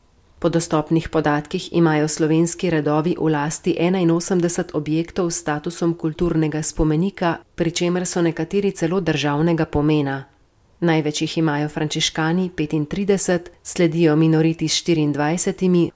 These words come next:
uršulinke, benediktinci in jezuiti. Zakramenti. V letu dva tisoč devetnajst je bilo v Sloveniji podeljenih deset tisoč štiristo petinpetdeset krstov, devet tisoč tristo oseminosemdeset prvih obhajil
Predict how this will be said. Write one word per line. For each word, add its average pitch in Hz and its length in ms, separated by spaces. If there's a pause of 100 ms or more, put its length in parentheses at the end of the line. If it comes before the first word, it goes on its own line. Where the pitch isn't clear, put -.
uršulinke, 175 800 (100)
benediktinci 170 960
in 170 140
jezuiti. 147 760 (800)
Zakramenti. 147 880 (460)
V 175 120
letu 156 240
dva 147 200
tisoč 160 400
devetnajst 170 640
je 170 140
bilo 170 220
v 175 40
Sloveniji 196 600
podeljenih 156 680
deset 156 360
tisoč 196 400
štiristo 202 480
petinpetdeset 175 840
krstov, 190 600 (160)
devet 170 400
tisoč 180 400
tristo 180 400
oseminosemdeset 160 1080
prvih 165 360
obhajil 165 580